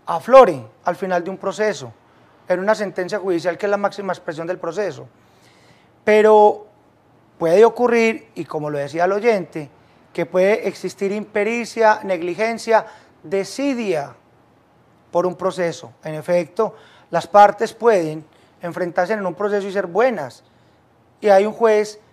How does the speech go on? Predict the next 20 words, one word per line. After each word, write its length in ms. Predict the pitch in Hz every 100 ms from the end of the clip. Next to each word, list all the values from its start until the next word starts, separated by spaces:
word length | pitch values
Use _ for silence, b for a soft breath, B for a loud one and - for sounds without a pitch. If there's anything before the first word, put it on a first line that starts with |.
| _
que 100 | -
de 160 | 185 185
pronto, 600 | 196 196 196 220 214 202 B B _
de 80 | 190
alguna 280 | 185 190 202
manera, 760 | 196 196 202 208 208 202 196 196
con 240 | 202 190
alguna 300 | 180 180 202
desidia, 460 | 202 196 214 208 233
pueda, 500 | 214 185 196 220 - b b b b
mm, 180 | 180 180 -
de 160 | 180
pronto, 500 | 180 214 214 214 226
por 160 | 214 185
llevar 400 | 190 185 185 185 -
del 280 | 180 214 185
paso, 540 | 247 226 208 220 208 b b b b _
lograr 280 | 185 175 185
un 80 | 208
resultado, 800 | 190 185 - 180 185 202 214